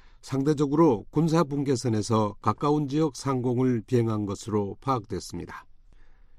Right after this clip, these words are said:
하지만 지난 구 일 강원도 인제 야산에서 수거된 무인기는 북한 어느 지역에서 이륙했는지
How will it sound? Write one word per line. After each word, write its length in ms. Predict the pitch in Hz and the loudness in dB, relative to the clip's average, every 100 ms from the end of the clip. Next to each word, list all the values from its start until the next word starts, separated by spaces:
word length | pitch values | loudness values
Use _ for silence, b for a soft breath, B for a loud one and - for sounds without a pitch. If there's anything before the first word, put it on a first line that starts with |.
| - - - - - | -20 -20 -20 -20 -10
하지만 500 | - 139 156 185 175 | 0 2 6 6 6
지난 320 | - 151 170 | 0 2 2
구 120 | 143 151 | 4 4
일 200 | 87 71 - - - | 4 0 -18 -10 2
강원도 460 | 117 139 151 180 | 6 6 8 6
인제 560 | 147 135 143 170 165 120 | 6 2 4 4 4 4
야산에서 500 | 131 127 139 120 113 | 2 4 2 4 2
수거된 460 | - 107 110 113 | 0 0 4 4
무인기는 680 | 107 104 117 139 127 117 80 - - - - - - | 4 4 6 6 4 2 0 -8 -20 -20 -20 -16 -4
북한 400 | 139 170 185 151 | 0 4 4 4
어느 240 | 135 151 156 | 4 4 4
지역에서 540 | 170 160 151 143 156 | 4 4 2 2 0
이륙했는지 920 | 120 131 120 - 104 98 98 123 | 2 0 0 0 0 0 2 4